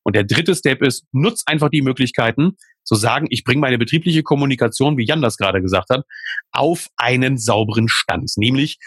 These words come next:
dass ich hingehe und sage, liebe Leute, das Ding, das WhatsApp benutzen wir für die innerbetriebliche Kommunikation, wenn es nicht um Kunden geht.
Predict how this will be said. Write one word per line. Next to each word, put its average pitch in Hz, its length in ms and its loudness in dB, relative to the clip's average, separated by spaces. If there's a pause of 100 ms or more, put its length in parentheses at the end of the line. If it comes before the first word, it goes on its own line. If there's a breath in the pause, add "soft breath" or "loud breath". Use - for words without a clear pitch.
(260 loud breath)
dass 113 100 2
ich 104 120 0
hingehe 147 340 2
und 120 120 0
sage, 113 260 2
liebe 107 180 0
Leute, 143 420 2 (440 loud breath)
das 135 200 2
Ding, 151 360 0
das 117 160 2
WhatsApp 135 340 0
benutzen 131 420 2
wir 120 180 2
für 160 420 -2
die 110 420 0 (280 loud breath)
innerbetriebliche 160 680 0
Kommunikation, 127 1120 0
wenn 110 100 0
es - 220 -2
nicht 143 600 0
um 147 380 0
Kunden 101 380 0
geht. - 300 -8